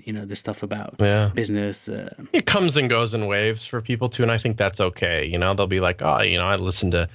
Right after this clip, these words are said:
Speaker 2: ten episodes in a row," or, "I just had a super long road trip and I binged and watched a whole bunch of 'em." But,
Speaker 1: Yeah.
Speaker 2: uh, I, I ju-, that's my experience as somebody who's podcasted for five years. Somebody will tell you, like,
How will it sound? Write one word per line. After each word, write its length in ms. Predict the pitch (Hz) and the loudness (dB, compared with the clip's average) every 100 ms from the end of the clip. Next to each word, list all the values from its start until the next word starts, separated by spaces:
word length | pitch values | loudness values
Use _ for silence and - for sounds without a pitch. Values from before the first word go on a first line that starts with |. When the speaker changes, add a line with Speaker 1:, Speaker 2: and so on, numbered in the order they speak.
| - _ | -12 _
Speaker 2:
ten 200 | - 113 | -2 0
episodes 500 | 98 101 104 92 90 | 0 -2 0 0 0
in 80 | 92 | 0
a 80 | 87 | 0
row," 300 | 87 87 85 | 2 2 2
or, 140 | 82 | 2
"I 60 | 87 | 0
just 160 | 90 - | -2 -2
had 140 | 104 | 0
a 60 | 92 | 0
super 320 | - 92 90 | -4 -2 0
long 180 | 92 90 | 0 0
road 300 | 87 90 92 | -2 -2 -4
trip 300 | - 82 82 | -4 -4 -2
and 80 | 85 | -2
I 100 | 82 | -2
binged 600 | 90 101 92 95 95 - | -2 0 2 2 2 2
and 160 | 92 | 2
watched 340 | 92 92 - - | 2 2 0 -2
a 40 | |
whole 180 | 90 90 | 0 0
bunch 300 | 90 92 - | 2 0 0
of 80 | 92 | -2
'em." 180 | 90 90 | -2 0
But, 200 | 90 92 - - | -2 -4 -8 -8
Speaker 1:
Yeah. 280 | 123 131 117 - | -4 -4 -4 -4
Speaker 2:
uh, 340 | 120 98 101 90 - - | 0 2 0 -2 -8 -2
I, 180 | 180 196 | 0 2
I 40 | |
ju-, 180 | 196 196 | 2 2
that's 260 | 151 185 - | 2 0 2
my 120 | 147 | 0
experience 460 | 127 - 120 101 92 | 0 -2 -2 -2 -4
as 120 | 90 | -6
somebody 200 | - 110 | -2 -2
who's 100 | 95 | -2
podcasted 500 | - 107 101 92 95 | 0 0 0 -4 -6
for 100 | 85 | -8
five 360 | 87 123 95 87 | -4 0 0 0
years. 260 | 107 98 90 | 0 0 0
Somebody 240 | 107 95 | 0 2
will 80 | 92 | 0
tell 220 | - 92 | 0 0
you, 120 | 90 | 0
like, 400 | 90 90 87 - | 0 0 -2 -8